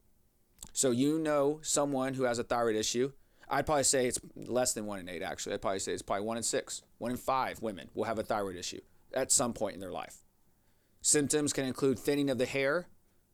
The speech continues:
right, especially around the eyebrows. What about fatigue?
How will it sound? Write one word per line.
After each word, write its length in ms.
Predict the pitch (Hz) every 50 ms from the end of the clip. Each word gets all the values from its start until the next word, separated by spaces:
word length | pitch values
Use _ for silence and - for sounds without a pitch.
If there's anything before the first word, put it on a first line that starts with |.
| _ _ _ _ _ _ _ -
right, 160 | 120 123 131
especially 480 | 135 - - 147 135 127 - 131 123
around 280 | 120 120 120 120 120 113
the 80 | 110 104
eyebrows. 680 | 113 127 135 127 139 135 139 151 170 165 - - - - - - _ _ _ _ - - - - - - - - _ _ _ _ _
What 120 | - 127 127
about 320 | 123 127 123 123 - - - - - _ _ -
fatigue? 720 | - - 120 - - - 151 147 147 151 165 165 165 -